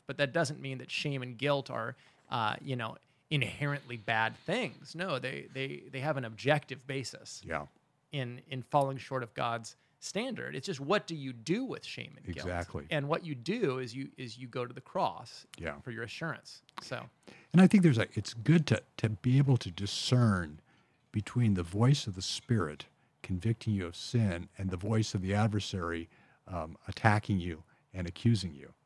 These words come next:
Speaker 1: Yeah.
Speaker 2: And
Speaker 1: So, so how do you distinguish between conviction and condemnation?
Speaker 2: Um, several ways. One is, is through the Scripture. If,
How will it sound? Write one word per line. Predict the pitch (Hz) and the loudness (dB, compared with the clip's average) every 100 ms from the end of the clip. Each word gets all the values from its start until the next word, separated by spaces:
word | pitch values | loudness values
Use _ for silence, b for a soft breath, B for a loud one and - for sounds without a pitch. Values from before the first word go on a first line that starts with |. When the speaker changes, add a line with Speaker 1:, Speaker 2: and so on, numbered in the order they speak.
| B B B B B | B B B B B
Speaker 1:
Yeah. | 160 175 | 2 4
Speaker 2:
And | - | 6
Speaker 1:
So, | 190 | 4
so | 190 175 | 2 0
how | 143 185 | 2 2
do | 127 | 2
you | 147 151 | -4 -4
distinguish | 123 117 127 117 120 - | -6 -10 -12 -14 -16 -16
between | 131 139 127 | -12 -10 -10
conviction | - 120 107 135 - 135 | -10 -10 -6 -4 -4 -6
and | 117 123 | -6 -6
condemnation? | 123 120 110 104 107 - - 113 - | -6 -6 -8 -10 -12 -12 -18 -20 0
Speaker 2:
Um, | 113 113 110 - _ _ _ _ _ - | 2 2 0 -6 _ _ _ _ _ -10
several | - 180 196 185 | 4 8 10 10
ways. | 107 95 98 | 8 4 0
One | 113 175 208 139 | 6 8 10 8
is, | 117 98 - | 4 0 -4
is | 117 - | -6 -2
through | 113 | 0
the | 90 | 0
Scripture. | - 160 - - b b b b b - | 2 2 2 -14 b b b b b 4
If, | 127 110 | 6 6